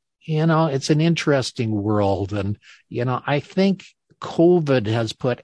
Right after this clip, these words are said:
extra stresses on all of us. And I think,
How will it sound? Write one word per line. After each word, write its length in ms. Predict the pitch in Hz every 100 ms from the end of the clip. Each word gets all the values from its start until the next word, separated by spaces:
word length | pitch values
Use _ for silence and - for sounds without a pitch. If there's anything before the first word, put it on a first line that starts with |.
| -
extra 440 | 139 - - 117
stresses 1000 | - - - 143 147 151 - 123 104 -
on 260 | 139 107 110 -
all 520 | - 123 123 127 117
of 140 | 98 90
us. 400 | 90 80 - - - - -
And 180 | - 117
I 100 | 120
think, 380 | 123 151 147 -